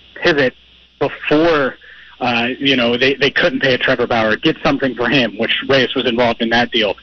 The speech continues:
Uh, they might have held on to Kluber too long, but they didn't know that that injury was gonna happen. So you, you move off of his money. And I think they wanna avoid bottoming out and kinda doing what the Reds did, which was holding on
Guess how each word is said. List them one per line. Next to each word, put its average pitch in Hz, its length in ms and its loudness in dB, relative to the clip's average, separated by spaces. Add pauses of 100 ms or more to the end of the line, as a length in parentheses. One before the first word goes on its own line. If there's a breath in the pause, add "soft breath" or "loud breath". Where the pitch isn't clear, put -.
(300 loud breath)
Uh, 110 220 2
they 147 80 2
might 143 180 2
have 135 60 -4
held 143 160 0
on 135 140 -2
to 123 80 -4
Kluber 135 340 -4
too 147 80 0
long, 127 260 0
but 131 120 -4
they 135 100 0
didn't 131 160 -2
know 131 140 2
that 127 140 -2
that 131 140 0
injury 139 280 2
was 123 140 -2
gonna 131 180 0
happen. 156 320 -2 (120)
So - 60 -6
you, 120 220 0
you 135 120 -4
move 135 200 0
off 127 180 2
of 110 80 -12
his 143 160 0
money. 117 320 -2 (380)
And 135 100 2
I 143 60 2
think 226 180 0
they 185 80 4
wanna 156 240 2
avoid 135 300 0
bottoming 120 340 -2
out 107 240 -2
and 113 160 -6
kinda 139 180 2
doing 127 220 0
what 123 120 -2
the 110 100 -2
Reds 135 280 0
did, 123 220 -2
which 117 180 -4
was 117 200 0 (340 loud breath)
holding 156 300 2
on 135 200 0